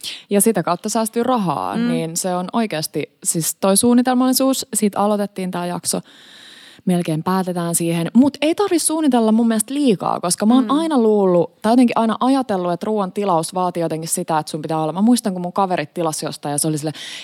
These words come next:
Speaker 1: ei siis jossain kolmen päivän päästä on joku tilauslotti.
Speaker 2: Mm.
Speaker 1: Niin noi Odan aikatauluthan on ihan superhyvät. Siis
Speaker 2: Niin.
Speaker 1: sä saat tyyliin samana aamuna tilattua, niin, tai siis samana päivänä
Speaker 2: Niin, kyllä,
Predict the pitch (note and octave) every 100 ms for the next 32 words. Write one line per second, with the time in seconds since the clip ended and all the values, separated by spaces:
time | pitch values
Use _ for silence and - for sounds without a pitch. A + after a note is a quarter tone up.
0 | - G#3 G#3 F#3+ F#3 F#3+ - E3 A3+ A#3
1 | A#3 G#3+ F3+ E3 D3+ C#3+ D3 - D3 C#3+
2 | D3 - E3 D3+ - A#3 A#3+ G#3 F3+ E3+
3 | - - G#3 G#3 G#3 A#3+ D4 C4 A#3 A#3
4 | G#3+ F#3 F3+ F3+ E3+ - A#3+ G#3+ F#3 B2+
5 | G#2+ _ _ - - - D4+ - C#3 -
6 | D#3+ - F3 - G3+ C4 A3+ A#3 - B3
7 | A#3+ C#4 D4+ C4 - G#3+ G#3 F3+ D#3+ E3+
8 | F3+ D#3+ - - C#3 C#3+ F#3 E3+ E3 -
9 | G3 G3 B3+ C4+ A3+ G#3 G3 F3+ E3+ A3+